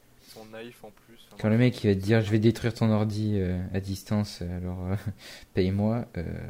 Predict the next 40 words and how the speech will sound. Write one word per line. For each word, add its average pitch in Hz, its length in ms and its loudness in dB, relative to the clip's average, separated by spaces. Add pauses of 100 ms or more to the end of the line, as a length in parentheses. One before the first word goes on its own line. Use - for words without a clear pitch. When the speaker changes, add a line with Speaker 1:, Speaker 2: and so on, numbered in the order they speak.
(140)
Speaker 2:
ouais. - 100 -10 (680)
Tu - 80 -20
ne - 40 -20
sais - 120 -12
pas - 100 -12
quoi 87 160 -8
faire. - 240 -12 (1800)
Speaker 1:
Euh, 113 340 -14
ouais, 113 140 -14
surtout - 220 -20 (100)
quand 113 140 -20
t'es 110 80 -20
petit, - 160 -20
on 98 180 -20
fait - 80 -20 (100)
gaffe. 107 120 -18 (260)
Enfin, 101 140 -20
je - 100 -20
pense, 107 160 -20
je 85 140 -20
pense - 160 -20
pas 139 80 -16
qu'il 131 80 -20
y - 20 -18
aura 101 120 -14
des 98 80 -20
petits - 220 -20
qui - 100 -20
vont 95 160 -20
écouter 123 300 -20
quand 113 160 -20
même. 107 80 -20 (600)
Speaker 2:
Non, 107 120 -2
en 107 180 -2
vrai, 98 140 -4
il 98 80 -6
y - 20 -4
a 90 40 -4
peut-être - 360 -14
moyen. 135 340 -4